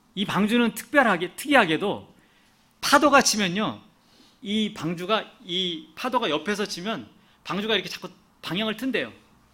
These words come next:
틀어서 파도가 오는 쪽으로 앞머리가 간답니다. 특이하게 이렇게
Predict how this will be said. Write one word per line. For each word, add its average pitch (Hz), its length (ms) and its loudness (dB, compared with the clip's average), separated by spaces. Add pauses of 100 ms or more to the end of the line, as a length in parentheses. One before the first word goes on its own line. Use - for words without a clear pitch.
(420)
틀어서 220 520 -2 (340)
파도가 262 400 4
오는 220 320 6
쪽으로 277 720 2
앞머리가 185 540 6
간답니다. 117 560 -4 (880)
특이하게 208 280 4
이렇게 131 500 -2